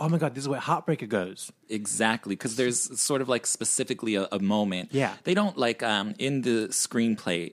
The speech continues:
Speaker 2: uh,
Speaker 1: It, it
Speaker 2: it
Speaker 1: doesn't
Speaker 2: doesn't
Speaker 1: say.
Speaker 2: say, "Oh, this is where Heartbreaker goes."
Speaker 1: just
Speaker 2: but
Speaker 1: know.
Speaker 2: it's like, "Oh,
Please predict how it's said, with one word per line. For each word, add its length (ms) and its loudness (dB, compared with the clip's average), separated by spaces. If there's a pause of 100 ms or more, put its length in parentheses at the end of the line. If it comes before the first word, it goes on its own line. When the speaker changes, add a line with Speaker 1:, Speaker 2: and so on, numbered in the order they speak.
Speaker 2:
uh, 340 -4
Speaker 1:
It, 60 -4
it 360 -10 (220)
Speaker 2:
it 40 -8
Speaker 1:
doesn't 160 6
Speaker 2:
doesn't 240 6
Speaker 1:
say. 140 6
Speaker 2:
say, 460 2
"Oh, 240 2
this 200 -2
is 100 -8
where 140 -2
Heartbreaker 500 -2
goes." 180 0
Speaker 1:
just 160 0
Speaker 2:
but 100 4
Speaker 1:
know. 240 4
Speaker 2:
it's 320 -6
like, 220 -2
"Oh, 580 0